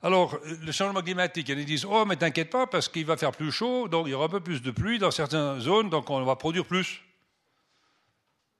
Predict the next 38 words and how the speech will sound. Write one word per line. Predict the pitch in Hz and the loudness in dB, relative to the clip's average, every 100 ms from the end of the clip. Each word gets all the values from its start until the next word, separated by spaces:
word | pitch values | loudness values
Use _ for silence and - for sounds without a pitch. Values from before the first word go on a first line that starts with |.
| _ _ _ _ _ - | _ _ _ _ _ -20
Peut-être. | 92 - - - - - | -6 -4 -4 -8 -20 -16
Seulement, | - 120 135 135 | -10 -2 0 2
il | |
y | 113 | 2
a | 110 | 2
aussi, | 107 - 143 131 - - - - | 0 -2 -4 -4 -8 -18 -20 -12
les | 107 | -4
champignons | 143 127 135 139 | -2 -2 -2 -2
vont | 123 110 | -2 -4
pousser | 113 131 | -6 -6
un | |
peu | 117 110 | -6 -8
plus | 127 | -4
rapido, | 127 120 135 196 226 220 | -2 -2 -2 0 0 0
les | 127 117 | -2 -4
maladies | 120 127 123 123 | -4 -4 -4 -6
des | 113 | -8
plantes, | 107 185 202 185 | -4 0 0 -2
on | 120 | -6
aura | 117 113 | -4 -4
les | 110 113 | -4 -4
insectes, | 117 - 202 - - | -2 0 -2 -2 -6
donc, | 131 123 - | -4 -4 -2
euh, | 123 120 - - - - - | 0 0 -2 -10 -20 -20 -14
euh, | 117 120 | -8 -6
résultat | 123 143 135 143 | -2 -4 0 0
pratique, | - 123 202 214 - 123 - | 0 0 0 0 -4 -10 -8
ça | 123 | -8
sera | 110 110 | -4 0
pas | 170 | 2
beaucoup | 175 160 151 | 2 0 -2
plus, | 139 202 - | 0 0 -2
peut-être | - 135 151 | -2 0 2
même | 139 135 | 2 2
moins, | 120 98 - - _ _ _ _ | 2 0 -2 -14 _ _ _ _
dans | 117 | -4
certaines | - 131 135 123 | 0 2 2 2
zones. | 101 87 | -2 -6